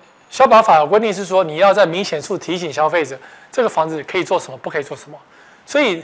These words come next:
他已经有在明显处告诉你说，这叫做一般事务所，哎，这叫做工业住宅，这个房子是工业区，这房子不能做住宅。阿弟也说，这个房子不能拿来住，只能做什么，什么工作室什么等等。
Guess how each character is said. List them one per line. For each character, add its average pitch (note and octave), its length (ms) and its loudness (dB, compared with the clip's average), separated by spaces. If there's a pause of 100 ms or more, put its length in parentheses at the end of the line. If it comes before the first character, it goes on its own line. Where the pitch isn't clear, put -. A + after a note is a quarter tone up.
(140)
他 - 120 0
已 A#3+ 80 2
经 A3 80 -2
有 G3+ 80 0
在 G3 120 2
明 F3+ 140 -2
显 F3 160 -6
处 F#3+ 140 -10
告 F3+ 120 2
诉 F3+ 140 -6
你 D3 80 -8
说， D3+ 160 -8 (260)
这 - 140 -8
叫 F#3+ 120 2
做 G3 80 -2
一 G3 100 -6
般 E3 160 0
事 D#3 160 -10
务 C#3+ 120 -12
所， - 260 -20
哎， D#3+ 140 0 (200)
这 B3+ 120 -4
叫 B3 120 6
做 A3+ 100 4
工 G#3 220 2
业 G3+ 120 2
住 D#3+ 200 -6
宅， B2+ 200 -14 (460)
这 - 100 -4
个 C4 80 2
房 G3+ 160 4
子 F#3 120 0
是 F#3+ 160 0
工 F#3+ 280 4
业 F#3 160 2
区， D#3 360 -8 (520)
这 C#4+ 140 0
房 A3+ 160 4
子 G#3 80 -2
不 C#4 140 -2
能 G#3 120 2
做 G#3+ 140 4
住 G#3 180 0
宅。 B2+ 300 -8 (300)
阿 G#3 120 6
弟 A#3 140 0
也 F#3 100 2
说， F3 240 0 (240)
这 - 140 0
个 C#4+ 60 4
房 G#3 120 6
子 G3 80 -2
不 A3+ 120 2
能 G3 100 2
拿 D#3 80 0
来 D#3+ 120 -4
住， E3+ 240 -6 (500)
只 - 140 -12
能 D#3+ 160 -4
做 G3+ 280 4
什 D3 160 -6
么， D3 200 0 (320)
什 - 140 -10
么 D3+ 240 -4 (1000)
工 G3+ 160 -2
作 A3+ 160 2
室 F#3+ 140 -6
什 C#3+ 120 -12
么 C3+ 80 -14
等 C#3 180 -10
等。 C#3 140 -14